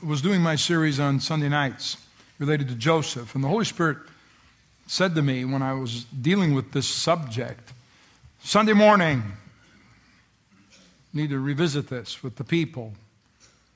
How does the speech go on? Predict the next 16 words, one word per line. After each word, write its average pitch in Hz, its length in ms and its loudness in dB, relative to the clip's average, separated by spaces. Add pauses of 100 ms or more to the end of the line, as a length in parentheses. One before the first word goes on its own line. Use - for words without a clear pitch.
(600)
So 160 440 0 (100)
it 170 140 -8
sets 247 180 0
a 208 60 -2
tone 180 400 0
for 139 160 -4
God's 139 340 -2
people, 131 640 -6
and 139 240 -6
it 123 80 -8
sets - 240 -4
the 147 140 -6
tone 151 360 -2
for 135 160 -6
our 131 140 -2
church 151 560 -6